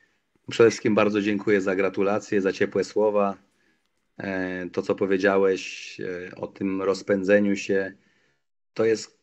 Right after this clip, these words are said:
myślę, takie najważniejsze podejście w piłce nożnej, że nie zachwycamy się dalej to, co już tu i teraz. Wiadomo, to jest czas dla kibiców na świętowanie, na cieszenie się, natomiast my, trenerzy,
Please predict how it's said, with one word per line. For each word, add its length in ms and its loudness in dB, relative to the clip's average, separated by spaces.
myślę, 360 0
takie 280 -2
najważniejsze 560 0
podejście 440 0
w 60 -6
piłce 320 -2
nożnej, 380 -2
że 340 -2
nie 240 0
zachwycamy 840 0
się 540 0
dalej 580 2
to, 200 0
co 180 2
już 280 2
tu 160 4
i 140 2
teraz. 520 0
Wiadomo, 520 -2
to 80 -6
jest 180 -2
czas 180 2
dla 140 0
kibiców 500 -2
na 100 -2
świętowanie, 840 -4
na 100 -2
cieszenie 420 0
się, 120 -4
natomiast 420 -6
my, 140 0
trenerzy, 600 2